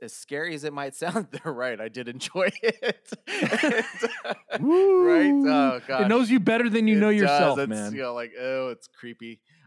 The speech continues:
Speaker 1: Um, but anyway, yeah, it's turned me on to the, um, you know, the whole, like, like, book, audiobook, uh, genre. Now I almost, 'cause I'm a, I'm a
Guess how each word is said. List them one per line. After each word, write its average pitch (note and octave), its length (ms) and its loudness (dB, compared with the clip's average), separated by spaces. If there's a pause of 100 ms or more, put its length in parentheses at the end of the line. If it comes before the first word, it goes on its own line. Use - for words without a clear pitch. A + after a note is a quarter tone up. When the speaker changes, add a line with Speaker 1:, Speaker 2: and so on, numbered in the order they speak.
Speaker 1:
Um, C3+ 380 -6
but D3+ 120 -8
anyway, C#3+ 540 -6 (560)
yeah, A#3 280 -8
it's - 380 -12
turned G#3+ 300 -12
me F#3+ 180 -12
on C#3+ 500 -10 (140)
to A#2+ 340 -14 (580)
the, B2 280 -12
um, A2 500 -14 (1400)
you C3 160 -12
know, A#2+ 100 -10
the A#2 120 -12
whole, C#3+ 300 -6
like, A#2 320 -8 (140)
like, A2+ 160 -14 (240)
book, C#3 320 -6
audiobook, B2+ 800 -6 (760)
uh, A2+ 260 -10
genre. A#2+ 360 -10
Now D3 260 -4
I D3 140 -2
almost, C#3+ 380 -6
'cause C3+ 160 -10
I'm C3 220 -2
a, A2+ 340 -4
I'm A#2 240 -14
a A2 280 -10